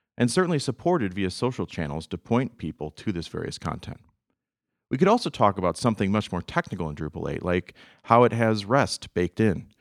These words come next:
or how it plays nice with a suite of P H P technologies out of the box. The question here then becomes, who are we targeting with this content, and where does it fit into our content ecosystem during this time? More specifically, how does it work with our theme?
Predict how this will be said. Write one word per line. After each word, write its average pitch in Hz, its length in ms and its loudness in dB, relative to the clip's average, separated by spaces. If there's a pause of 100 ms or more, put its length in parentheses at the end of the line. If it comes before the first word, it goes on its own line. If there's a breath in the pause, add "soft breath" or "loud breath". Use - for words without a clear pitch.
(240 soft breath)
or 90 140 2
how 98 160 4
it 98 80 -4
plays 113 260 2
nice 117 280 2
with 85 100 -8
a 85 40 -6
suite 104 280 -2
of 90 160 -2
P 98 120 0
H - 140 -4
P 113 140 -2
technologies 80 580 -4
out 82 80 -2
of 80 80 -4
the 80 60 -6
box. - 480 0 (500 soft breath)
The 139 80 2
question 196 400 2
here 160 180 2
then 110 160 2
becomes, 82 520 -4 (220 soft breath)
who 160 140 2
are 185 80 2
we 147 140 0
targeting 139 460 2
with 80 100 -8
this 78 160 -8
content, 80 520 -4 (280 soft breath)
and 104 140 0
where 131 100 4
does 147 160 -2
it 110 100 -4
fit - 380 -2
into 92 240 -6
our 87 80 0
content 85 440 -4
ecosystem 87 640 -6
during 90 260 -4
this 78 140 -6
time? 104 380 -4 (540 soft breath)
More 98 120 -2
specifically, 87 800 -4 (360)
how 160 200 0
does 143 200 -2
it 110 100 -8
work 104 280 -2
with 92 180 -2
our 82 120 -2
theme? - 460 -4